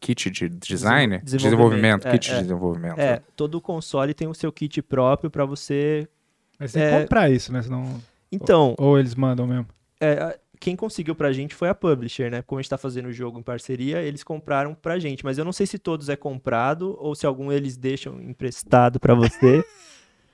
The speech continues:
Speaker 2: Desculpa.
Speaker 1: Relaxa.
Speaker 2: <laughs> E, ou se alguns eles emprestam pra você.
Speaker 3: Aham.
Speaker 2: É, mas eu sei que o do Switch acho que você tem que pagar uma taxa e da Sony e do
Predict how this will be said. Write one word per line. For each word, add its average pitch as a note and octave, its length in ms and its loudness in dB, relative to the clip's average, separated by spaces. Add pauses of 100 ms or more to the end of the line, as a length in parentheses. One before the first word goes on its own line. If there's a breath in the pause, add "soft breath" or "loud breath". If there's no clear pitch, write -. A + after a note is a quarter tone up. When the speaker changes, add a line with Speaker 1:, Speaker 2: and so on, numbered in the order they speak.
(180)
Speaker 2:
Desculpa. B2+ 600 0 (140)
Speaker 1:
Relaxa. C3 360 4 (180)
Speaker 2:
<laughs> B2 140 -18
E, - 140 -8
ou C#3 180 8
se - 120 6
alguns C#3 300 8
eles C#3 220 6
emprestam B2+ 600 6
pra A#2+ 160 6
você. A#2+ 520 4 (160)
Speaker 3:
Aham. C3 280 -12 (260)
Speaker 2:
É, B2 540 4
mas B2+ 200 2
eu C#3+ 60 0
sei D#3 140 0
que - 80 -2
o D#3+ 40 -4
do D#3+ 80 2
Switch D3 300 2
acho D#3 120 -2
que - 60 -16
você D3+ 60 0
tem C#3 140 -2
que - 40 -14
pagar B2 240 2
uma B2+ 140 2
taxa D3 540 2
e D3+ 100 0
da C#3+ 180 2
Sony D3 320 2
e D#3 40 -2
do D3 100 4